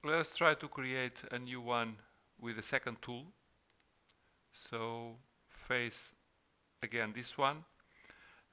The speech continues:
Uh, let us choose the tool file. And now tool number two. Now this is a spherical tool, twelve mil diameter and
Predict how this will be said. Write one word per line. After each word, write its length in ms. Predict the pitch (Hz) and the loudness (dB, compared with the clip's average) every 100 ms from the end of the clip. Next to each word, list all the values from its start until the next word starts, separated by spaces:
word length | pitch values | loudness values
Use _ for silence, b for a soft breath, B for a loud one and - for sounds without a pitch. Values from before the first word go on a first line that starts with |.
| - 139 | -12 2
Uh, 600 | 123 123 123 123 120 120 - | 6 8 8 6 4 2 2
let 160 | 123 | 2
us 160 | 127 - | 2 0
choose 420 | - - 123 117 | -2 -2 -2 -4
the 140 | 110 | -6
tool 180 | 110 147 | -8 -10
file. 480 | 131 - 123 123 165 208 _ _ _ _ _ _ _ _ _ _ _ _ _ _ _ _ _ _ _ _ _ _ | -8 2 4 4 0 -14 _ _ _ _ _ _ _ _ _ _ _ _ _ _ _ _ _ _ _ _ _ _
And 260 | - 110 110 | -6 -4 0
now 340 | 110 104 95 95 - | 2 2 0 -6 -16
tool 200 | - 120 101 | -10 -8 -6
number 200 | 104 92 - | -8 -10 -6
two. 260 | 135 156 185 - B B B B | -4 -4 -6 -18 B B B B
Now 320 | - 117 117 113 | -2 4 6 6
this 280 | 110 - | 2 -4
is 100 | 120 | -4
a 60 | 107 | 0
spherical 680 | - - 131 127 113 113 101 | 2 2 6 6 4 -4 -8
tool, 240 | - 120 147 185 _ _ | -6 -6 -6 -12 _ _
twelve 320 | - 123 110 | -2 2 2
mil 300 | 107 117 117 | 0 -2 -2
diameter 760 | 104 117 110 110 110 98 90 92 98 | 2 2 4 2 -2 -2 -6 -6 -6
and 280 | 95 92 | -6 -6